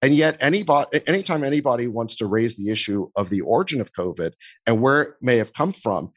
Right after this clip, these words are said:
and the mistakes that it may have led to, it's like, "Oh, well, we don't need to know the, the origin of it. That, that's not really important. What matters is what we do now." Well, I beg to differ. If we want to avoid a future pandemic, we certainly need to know what may have led to this one.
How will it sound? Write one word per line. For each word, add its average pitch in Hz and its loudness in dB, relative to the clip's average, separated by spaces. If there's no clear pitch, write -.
and 127 4
the 127 2
mistakes 123 2
that 123 0
it 107 -4
may 117 0
have 98 -4
led 123 0
to, 104 0
it's 110 -2
like, 135 0
"Oh, 190 6
well, 202 -6
we 233 -4
don't 226 2
need 156 -2
to 127 -10
know 110 -2
the, 113 -6
the 107 -2
origin 101 -2
of - -
it. 110 0
That, - 2
that's 143 0
not 107 -2
really 101 -4
important. 95 -2
What 107 -4
matters 117 0
is 117 0
what 123 0
we 117 -2
do 120 0
now." 127 0
Well, 135 4
I 165 6
beg 165 2
to 156 0
differ. 127 0
If 95 -10
we 131 -6
want 170 0
to 165 4
avoid 113 -2
a 107 -6
future - -12
pandemic, 107 -2
we 104 -2
certainly 117 -2
need 120 -6
to 104 -2
know 95 0
what 123 2
may 135 2
have 131 0
led 110 0
to - -4
this - 0
one. 78 -8